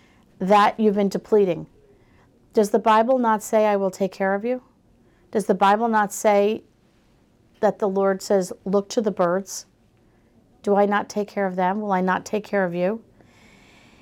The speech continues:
I just said to somebody today who's, you know, all in a tizzy, all right, you turn the news on and what do you hear?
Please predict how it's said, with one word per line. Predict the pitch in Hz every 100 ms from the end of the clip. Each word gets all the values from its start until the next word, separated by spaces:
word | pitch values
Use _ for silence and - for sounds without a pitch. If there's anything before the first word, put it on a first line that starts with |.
| _ _ _ _ _
I | 214
just | 226 302 285
said | 285 269
to |
somebody | 254 247 233 220
today | 208 220 220 214
who's, | 196 202 180 - _
you | 220
know, | 214 190 -
all | 220 240
in | 240
a | 220
tizzy, | - 214 208 170 170 _ - _ - - _
all | 220
right, | 208 202
you |
turn | 208 240 240
the | 233
news | 220 214
on | 214 202 202
and | 202
what | 196
do |
you | 190
hear? | 175 185 160 143